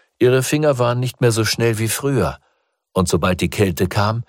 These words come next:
schmerzte jede Bewegung. Besser also, sie fing bald damit an. Dann konnte der Jäger sie überziehen,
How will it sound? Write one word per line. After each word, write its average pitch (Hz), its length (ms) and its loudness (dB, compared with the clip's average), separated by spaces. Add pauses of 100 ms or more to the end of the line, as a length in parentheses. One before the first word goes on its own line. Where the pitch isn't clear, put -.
(240)
schmerzte - 580 -4
jede 85 300 2
Bewegung. 92 520 -2 (880)
Besser 107 360 2
also, 104 480 2
sie 92 180 -2
fing 101 240 -2
bald 85 280 0
damit 92 320 -4
an. 123 160 -6 (760)
Dann 139 200 4
konnte 156 300 -2
der 139 160 0
Jäger 123 340 0
sie 107 120 -2
überziehen, 95 760 0